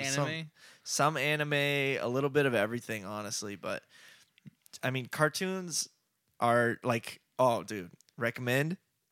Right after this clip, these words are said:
Speaker 1: Adventure Time.
Speaker 2: Okay.
Speaker 1: Easy, bro. Easy. I,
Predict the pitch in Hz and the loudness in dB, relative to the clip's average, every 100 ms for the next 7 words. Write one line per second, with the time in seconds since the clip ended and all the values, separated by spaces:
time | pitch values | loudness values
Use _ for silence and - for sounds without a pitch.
0 | _ - 120 113 117 - 107 - 101 87 | _ 2 2 2 2 2 -2 -4 -6 -6
1 | 67 - _ 190 208 147 151 - _ - | -10 -14 _ -10 -6 -4 -4 -8 _ -2
2 | 139 139 139 117 107 71 - 98 98 - | 2 4 2 0 -4 -6 -8 -10 -10 -10
3 | 123 127 117 101 | -6 -4 -2 -2